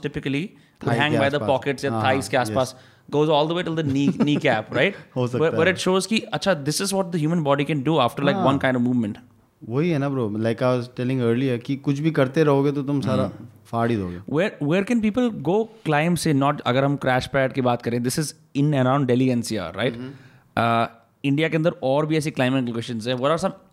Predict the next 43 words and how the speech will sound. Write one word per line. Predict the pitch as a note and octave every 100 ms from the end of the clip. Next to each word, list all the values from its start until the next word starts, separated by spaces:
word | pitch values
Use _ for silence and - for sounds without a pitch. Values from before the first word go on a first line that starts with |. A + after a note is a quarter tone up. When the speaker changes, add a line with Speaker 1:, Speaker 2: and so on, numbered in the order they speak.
| C3+
Speaker 1:
accessible | D#3 D#3+ F3 E3+ D3+
locations | C3+ C#3+ C3 D3
for | D3+
people | C#3+ D3+
who | D3
are, | D3 -
say, | D3+ C#3+ C#3+ - - _ _ _
uh, | A2+ A#2 A2+ C3
in | C#3 C#3
Karnataka, | B2 B2+ B2 B2+ B2+ B2 A#2+ A#2+ - - _ - -
या | A#2
फिर | C3
कोई | B2 B2+
लोग | B2 B2 A#2+
अगर | A#2 A#2+ A#2+ A#2
मुंबई | A#2 B2 B2 C3+
के | B2
आसपास | B2+ A#2+ - A2+ A2+
हैं | A2+ A2+
या | A#2+
somewhere | A#2+ A#2+ B2+ A#2
Speaker 2:
हम्म। | A#2
Speaker 1:
else, | A#2 A2+
where | B2
can | C3+ A2+
they | B2+ B2 - G#2+
do | G#2+ G#2
that? | F#2+ - - - _ _ _ E3
Speaker 2:
Yeah, | G3+ G3 F3
well, | F#3 D#3+ C#3+
uh, | C3+ C3+ C#3 - _ _ _ _ - -
India | C#3 F3
is | F3+ E3
quite | D3 B2
blessed | B2 A#2+
that | A#2 G#2+
way | A2+ G#2+
because | A2+ C#3+ B2+
we | B2+
have | C3 C3
the | A2+ A#2
Deccan | A2+ B2 A2+
Plateau, | A2+ G#2 A#2